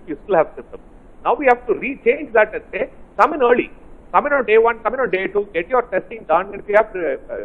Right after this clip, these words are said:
covid, you start treatment." So that has to be educated both for the medical fraternity and also the patient. And the sec-, second thing is ensuring that it's being given to the right patient at the right time, not to patients who are already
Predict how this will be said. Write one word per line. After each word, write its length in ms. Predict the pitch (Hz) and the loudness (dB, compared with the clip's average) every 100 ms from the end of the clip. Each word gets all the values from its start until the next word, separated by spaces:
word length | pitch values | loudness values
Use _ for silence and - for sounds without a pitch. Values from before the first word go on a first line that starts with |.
| - 190 | -10 0
covid, 320 | 220 180 240 - - - | 2 2 0 -4 -16 -10
you 80 | 196 | -4
start 260 | - 180 | -2 -2
treatment." 400 | 156 139 - - - - - | -4 -10 -10 -12 -10 -12 -8
So 80 | 196 | -4
that 260 | 135 220 262 | 2 2 4
has 160 | 214 | -2
to 140 | - - | -2 -8
be 160 | 220 | -6
educated 480 | - 147 - 185 214 - | -6 -8 -10 -8 -8 -12
both 100 | - - | -14 -12
for 80 | |
the 80 | 185 | -10
medical 320 | 135 165 240 | -8 -6 -6
fraternity 500 | - 185 180 170 196 | -6 -6 -6 -6 -6
and 80 | 185 | -2
also 240 | 147 151 170 | -2 -2 -6
the 120 | 123 | -8
patient. 340 | 113 110 - - - - - - | -8 -10 -12 -20 -20 -20 -20 -8
And 100 | 160 | -6
the 120 | 180 - | -6 -6
sec-, 220 | 180 - | -6 -4
second 240 | 202 254 | -4 -2
thing 140 | 254 247 | -4 -4
is 100 | 240 156 | -6 -6
ensuring 400 | 185 233 233 233 | -6 -2 -2 -4
that 120 | 185 | -8
it's 160 | 175 - | -12 -14
being 160 | 202 - | -18 -8
given 180 | 220 226 | -6 -2
to 60 | |
the 80 | 151 | 0
right 280 | 131 208 - | 2 0 0
patient 280 | 208 202 196 | -4 -4 -4
at 60 | |
the 80 | 131 | 0
right 280 | 113 151 202 | 4 4 2
time, 180 | 196 - - - - - | -2 -4 -12 -20 -4 2
not 220 | 220 226 | 4 2
to 60 | |
patients 280 | - 185 - - | -2 -4 -4 0
who 60 | |
are 60 | 131 | 4
already 320 | 127 185 185 | 4 4 0